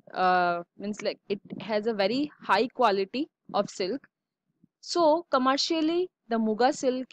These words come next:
is termed as the queen of silk. That is, in, uh, among all the other types of silks pro-, uh, silks produced, the Muga silk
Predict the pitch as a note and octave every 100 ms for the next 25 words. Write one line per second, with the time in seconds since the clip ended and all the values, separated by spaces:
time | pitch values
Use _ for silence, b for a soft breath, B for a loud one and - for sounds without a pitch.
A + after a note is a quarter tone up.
0 | - G3 - G3+ F#3+ G3 G3 F#3+ A3+ _
1 | - B3 A#3 G#3 - - - _ _ _
2 | _ _ _ _ _ _ _ _ - A3
3 | B3+ E4 - - _ G#3 B3+ C4 B3 -
4 | A3 G#3+ G3+ A3 C4 C#4+ - B3 D4+ D#4+
5 | E4+ D#4 G#3 G3+ A#3 B3+ D4 - _ _
6 | - A3+ A3+ C4+ B3+ - D4 - - G#3
7 | F3 G3+ C#4 C#4+ - - - C4 G#3 A#3
8 | - - _ _ _ _ _ _ F3+ G#3
9 | G3+ G3+ G#3 B3 D4+ - A3 A#3